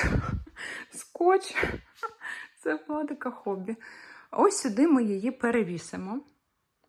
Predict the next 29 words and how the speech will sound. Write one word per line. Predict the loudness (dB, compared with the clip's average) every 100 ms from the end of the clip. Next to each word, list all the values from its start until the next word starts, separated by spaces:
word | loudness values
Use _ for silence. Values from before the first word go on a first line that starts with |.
| _ _ _ _ _ _ _ _
І | -2
буде | 0 2
нормально | 2 2 2 2 2
відкриватись. | 0 -6 -10 -10 -10 -10 -12 -18 _ -20 -14 -4
Ну, | -2
загалом | 4 4 6 6 4 2
колір | 4 6 6 6
майже | 6 6 6
вгадали. | 0 -4 -4 -2 -4 -4 -8 -10 _
Майже | -2 2 2 2
такий, | -2 -6 -4 2 2 2 -6 _ _ _ _
як | -2 -2 0
наша | 0 0 -2 -8 -6
ось | -4 -6
ця | -8 -6 -6
шафка. | -8 -10 -10 -8 -6 -4 -6 _ _ -20 _ -20 _ _ _ _ _
Так, | -16 -14 -14 -12
на | -12
камері | -8 -6 -4 -4 -6
він | -4 -4
наче | -4 -6 -10 -10
трохи | -10 -8 -8
більш | -8 -10 -12
рожевий. | -12 -8 -8 -6 -8 -12 -6
Ну, | 0
вони | 2 4 6
майже | 6 4 4
однакові, | 2 2 0 0 -2 -6 -8
насправді. | -8 -10 -14 -8 -6 -6 -8 -8